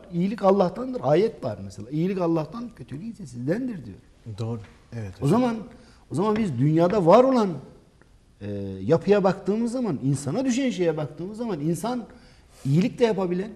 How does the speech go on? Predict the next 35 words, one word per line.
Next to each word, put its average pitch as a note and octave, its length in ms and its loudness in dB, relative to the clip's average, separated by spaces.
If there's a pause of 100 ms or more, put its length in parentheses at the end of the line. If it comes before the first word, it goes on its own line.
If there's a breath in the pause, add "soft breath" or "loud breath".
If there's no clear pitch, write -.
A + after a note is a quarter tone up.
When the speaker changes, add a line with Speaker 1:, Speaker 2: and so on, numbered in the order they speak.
Speaker 1:
kötülük D3 340 -6
de A3 60 -2
yapabilen G3+ 540 -4
bir D#3+ 100 4
varlığa D3+ 520 4
sahiptir. A3+ 460 -4
Çünkü G3+ 200 -6
bir A3+ 160 0
tarafı A2 320 -4
çamurdur, F#3+ 480 -4 (140)
bedendir F3+ 420 2
mesela. E3+ 480 -10 (280 soft breath)
Bedenin C3 300 2
istekleridir. F3+ 760 -2 (500 loud breath)
E, G2+ 120 -6
bunun D3 120 4
haricinde D#3+ 380 2
insan F#3 400 2
nefsinin F#3+ 360 2
istekleri F3+ 560 -2
dediğimiz F#3 340 -4
kıskançlık, F#3 760 -6
öldürme, F#3 560 0
sahip E3+ 460 -2
olma F3+ 280 -2
ve F3 120 0
benzeri E3+ 380 0
o E3+ 200 -2
kötülükler, A2+ 640 -4 (540 loud breath)
ahlaki C3+ 380 -2
kötülükler D3+ 480 0
dediğimiz G#2 360 -6
bu A#2+ 60 -8
kötülükler C3+ 520 -6
vardır. G#3+ 420 0